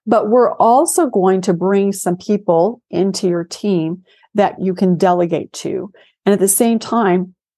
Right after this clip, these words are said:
we're gonna give you a new S curve. We're gonna add an S curve to your portfolio where you're going to move to Amsterdam. We're going to have you focus on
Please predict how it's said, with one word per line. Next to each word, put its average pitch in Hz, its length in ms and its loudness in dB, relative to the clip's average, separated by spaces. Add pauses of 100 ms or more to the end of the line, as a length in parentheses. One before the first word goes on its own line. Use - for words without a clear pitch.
(100)
we're 208 140 0
gonna 220 160 2
give 196 240 0
you 196 340 0
a 196 160 0
new 214 260 -2
S 156 280 -6
curve. 156 180 -6
We're 165 80 -10
gonna 185 260 -2
add 202 220 2
an 190 140 -2
S 190 220 -2
curve 170 260 -4
to - 100 -16
your 165 120 -6
portfolio 208 920 -2 (300)
where 214 260 2
you're 202 160 2
going 196 300 0
to 190 140 -6
move 214 340 0
to 220 180 -6
Amsterdam. 165 760 -6 (720)
We're 202 120 0
going 226 260 0
to 233 60 4
have 196 240 0
you 190 80 2
focus 190 580 0
on 185 400 -2